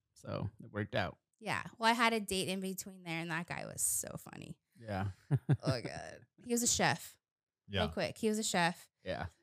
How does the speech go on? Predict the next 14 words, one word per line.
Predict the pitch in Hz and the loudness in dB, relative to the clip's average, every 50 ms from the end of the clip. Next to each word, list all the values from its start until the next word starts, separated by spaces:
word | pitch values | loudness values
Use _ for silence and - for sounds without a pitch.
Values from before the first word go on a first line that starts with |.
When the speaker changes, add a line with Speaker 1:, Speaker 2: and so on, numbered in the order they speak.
| _ | _
Speaker 2:
And | - 202 202 202 | 0 2 4 4
we | 208 | 4
went | 202 208 196 196 | 2 2 0 0
to | - 226 214 | 0 0 0
dinner. | 190 - 190 185 175 175 175 170 185 - _ _ _ _ _ _ _ _ _ | 0 -2 0 0 2 2 2 2 0 -2 _ _ _ _ _ _ _ _ _
And | 190 190 190 185 180 185 185 185 190 - | -2 0 2 2 2 2 2 0 -2 -2
first | - 226 233 226 - | 0 0 0 2 4
off, | 220 208 214 - | 2 2 2 0
he | 226 | 0
showed | 202 - - 202 208 208 | 0 2 2 4 4 4
up, | 208 220 214 | 4 2 2
and | 196 196 | 0 -2
he | 185 208 202 | -2 -4 -4
was | 196 202 196 196 190 - - | -4 -4 -2 -2 -2 -4 -6